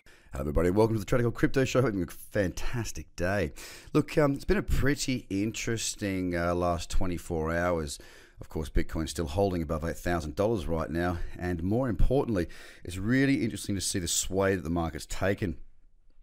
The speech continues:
Back in two thousand and seventeen, and I've spoken to this before, you know this,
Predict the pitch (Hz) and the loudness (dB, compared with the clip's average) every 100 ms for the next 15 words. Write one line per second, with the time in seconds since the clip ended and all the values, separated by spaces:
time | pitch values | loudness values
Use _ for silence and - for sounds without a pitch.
0 | - - 95 101 117 107 90 92 87 90 | -20 -10 -8 -6 -4 0 0 -2 -6 -6
1 | 82 92 85 - 110 123 82 82 - - | -6 -4 -6 -4 -4 -4 -8 -10 -12 -8
2 | 101 82 82 98 78 - | -4 -4 -4 -4 -6 -10